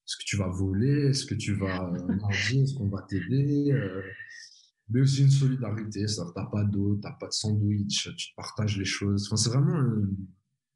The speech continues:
Speaker 2: Un univers.
Speaker 1: un univers, euh...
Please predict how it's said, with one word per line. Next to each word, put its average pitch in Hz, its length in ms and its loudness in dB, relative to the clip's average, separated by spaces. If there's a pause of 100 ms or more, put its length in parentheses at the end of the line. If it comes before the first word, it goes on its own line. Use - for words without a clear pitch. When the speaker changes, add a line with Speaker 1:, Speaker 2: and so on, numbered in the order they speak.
Speaker 2:
Un 202 100 0
univers. 214 560 2 (360)
Speaker 1:
un 107 120 2
univers, 120 640 4
euh... 98 520 -2